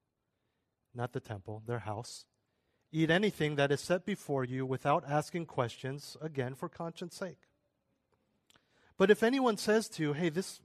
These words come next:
this is meat sacrificed to idols,' do not eat it for the sake of the one who informed you and for conscience sake." Here's the scene.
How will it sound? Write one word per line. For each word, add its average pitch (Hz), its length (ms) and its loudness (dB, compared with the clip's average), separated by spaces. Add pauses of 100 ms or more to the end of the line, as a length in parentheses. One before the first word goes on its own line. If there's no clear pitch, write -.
this 165 220 -4
is 147 140 -6
meat 185 240 -4
sacrificed 160 640 -4
to 135 80 -4
idols,' 135 640 -4 (720)
do 175 220 2
not 170 260 4
eat 185 220 2
it 117 280 -4 (440)
for 165 140 0
the 151 120 2
sake 180 320 0
of 180 120 0
the 180 100 2
one 135 300 0
who 135 180 -2
informed 170 560 -2
you 113 380 -6 (520)
and 135 500 -4 (440)
for 143 160 -4
conscience 110 760 -10 (100)
sake." - 400 -16 (1500)
Here's 196 220 10
the 160 100 2
scene. 110 400 -2